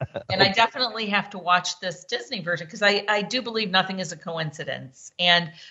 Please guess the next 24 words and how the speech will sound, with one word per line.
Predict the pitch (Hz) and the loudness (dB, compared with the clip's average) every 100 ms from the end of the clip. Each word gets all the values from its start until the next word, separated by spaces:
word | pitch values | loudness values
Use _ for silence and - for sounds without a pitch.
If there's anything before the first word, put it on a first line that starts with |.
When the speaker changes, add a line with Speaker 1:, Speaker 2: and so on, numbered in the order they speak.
| - | -2
Speaker 2:
as | 208 214 | 0 0
you | |
mentioned, | 214 240 320 269 180 | 2 2 2 -4 -4
the | - | -2
earlier | 208 277 233 165 | 0 0 0 0
version, | 143 156 151 160 156 160 | 0 0 0 0 -4 6
both | 254 359 392 | 6 6 -2
of | |
them | 240 208 185 | 2 2 4
are | 175 165 | 6 6
appropriate, | 160 180 160 156 135 120 - | 4 0 -2 -6 -6 -6 -10
to | - | -14
be | 165 - | -6 4
honest | 165 156 - | 4 4 -2
with | 160 160 | -8 -10
you, | 151 | -12
because | 160 185 175 - | -10 -4 -4 -4
if | 202 - | -12 -12
you | 196 208 | -4 0
know | 214 226 196 | 4 4 2
the | 202 | -2
story | - 208 190 175 | -4 2 6 6
of | 160 | 6
Absalom, | 175 175 156 180 156 147 147 | 4 2 2 -6 0 0 0